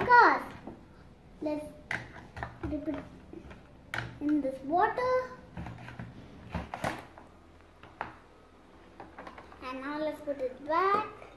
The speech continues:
Wait, hey, change color quickly.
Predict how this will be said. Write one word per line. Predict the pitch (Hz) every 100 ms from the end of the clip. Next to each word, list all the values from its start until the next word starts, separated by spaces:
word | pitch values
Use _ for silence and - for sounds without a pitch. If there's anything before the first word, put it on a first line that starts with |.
| - - - - - - -
Wait, | - - - - - - 679 784 571 285 - -
hey, | 659 719 381
change | - 554 659 605
color | 698 762 622 -
quickly. | 762 988 679 571 - -